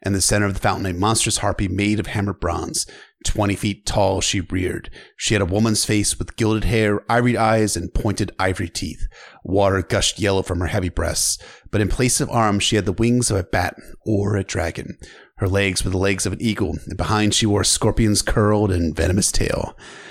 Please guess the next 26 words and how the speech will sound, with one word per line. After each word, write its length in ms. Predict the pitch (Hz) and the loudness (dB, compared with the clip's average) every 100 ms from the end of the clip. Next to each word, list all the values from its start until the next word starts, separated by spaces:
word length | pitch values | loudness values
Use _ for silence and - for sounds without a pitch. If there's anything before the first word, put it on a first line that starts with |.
| - - - _ | -20 -20 -20 _
<sighs> 0 | - | 2
I 640 | - - - - 104 120 | 4 4 2 -2 0 2
have 160 | 117 110 | 2 4
the 120 | 110 | 2
strangest 640 | - - 127 147 151 - | 2 2 4 4 4 2
feeling 340 | - 131 131 - | 2 4 4 4
of 160 | 117 - | 0 2
being 300 | 131 139 139 | 4 4 4
in 180 | 123 | 4
a 100 | 123 | 4
desert 460 | 123 113 104 110 - | 4 2 4 2 2
gothic 340 | 107 87 98 | 2 2 0
hell 160 | - 104 | 2 2
for 180 | - 120 | 2 0
some 640 | - - 143 139 135 123 - - | 0 2 2 4 4 0 -4 0
weird 380 | 107 104 95 - - | 2 4 2 -2 -4
reason. 440 | 78 80 - - - - - - - - 120 | -2 -2 -4 -6 -14 -14 -12 -12 -14 -6 0
Daenerys 580 | 113 160 208 226 - | 4 4 4 4 2
knows 500 | 120 120 135 151 156 | 2 4 6 6 4
the 100 | - | 2
statue 440 | 127 - 110 - 107 | 0 2 2 2 2
is 140 | 104 | 2
the 120 | - | -2
Harpy 320 | - 101 - 98 | 0 -2 0 -4
of 180 | 92 | -2
Gis. 400 | - 73 - - | -6 -2 -2 -2